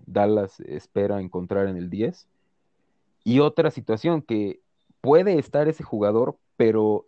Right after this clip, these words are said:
el mejor jugador disponible no es Patrick Surtain.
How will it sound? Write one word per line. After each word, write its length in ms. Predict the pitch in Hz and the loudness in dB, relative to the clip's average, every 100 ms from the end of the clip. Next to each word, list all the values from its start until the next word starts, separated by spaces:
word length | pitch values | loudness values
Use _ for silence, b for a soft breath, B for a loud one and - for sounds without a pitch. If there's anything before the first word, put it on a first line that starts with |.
| _ | _
el 140 | 107 110 | -2 -2
mejor 280 | 110 143 135 | -2 -4 -6
jugador 380 | 131 110 120 | -4 -4 -4
disponible 760 | 120 120 - 98 110 117 120 120 | -6 -10 -10 -8 -6 -6 -6 -6
no 360 | 104 110 107 104 | -6 -4 -2 -4
es 300 | 101 - _ | -8 -12 _
Patrick 340 | - 98 90 90 | -8 -6 -8 -16
Surtain. 520 | - 90 - 80 87 | -12 -12 -12 -16 -14